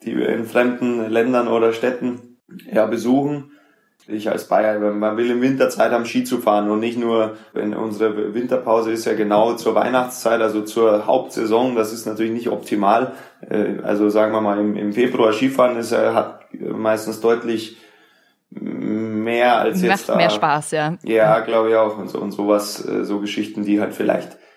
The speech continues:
Speaker 1: so Kleinigkeiten, die jetzt während dem Profi-Dasein nicht möglich waren, die kann man dann machen.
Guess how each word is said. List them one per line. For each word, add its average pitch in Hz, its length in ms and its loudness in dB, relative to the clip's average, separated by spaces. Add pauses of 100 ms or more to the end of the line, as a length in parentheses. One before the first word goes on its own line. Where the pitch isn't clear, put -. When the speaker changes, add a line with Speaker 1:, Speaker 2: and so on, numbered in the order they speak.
Speaker 1:
so - 160 -12
Kleinigkeiten, 113 760 2
die 113 80 -2
jetzt 110 320 2
während 110 400 0
dem 104 100 -2
Profi-Dasein 110 840 0 (380)
nicht 120 280 -2
möglich 107 360 0
waren, 101 180 0
die 101 80 -8
kann 101 160 -2
man 101 100 0
dann 98 180 -2
machen. 104 380 -2